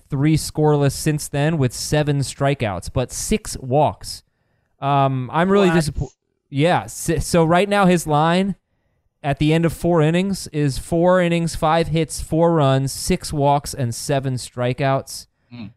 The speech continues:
Speaker 1: I am encouraged. I think the strikeouts have been up and pretty good two games in a row. I mean, the Padres strikeouts. It's actually three games in a row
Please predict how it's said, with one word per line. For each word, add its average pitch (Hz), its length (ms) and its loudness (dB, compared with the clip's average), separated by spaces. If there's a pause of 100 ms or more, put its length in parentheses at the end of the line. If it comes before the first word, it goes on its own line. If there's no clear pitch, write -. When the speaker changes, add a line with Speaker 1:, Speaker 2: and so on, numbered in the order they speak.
(220)
Speaker 1:
I 180 100 0
am 226 200 4
encouraged. 262 480 2
I 196 60 2
think 196 160 -2
the 202 60 2
strikeouts 190 580 0
have 170 100 0
been 160 100 2
up 160 140 2
and 156 120 0
pretty 165 220 2
good 156 260 2
two 170 160 -2
games 151 340 0
in 139 60 0
a 131 60 2
row. 135 280 4
I 131 40 2
mean, 123 160 -2
the 117 80 -4
Padres 113 680 -2
strikeouts. 117 600 -4
It's 175 120 -2
actually 214 240 2
three 220 220 0
games 117 280 0
in 107 80 -4
a 95 60 -6
row 87 240 -4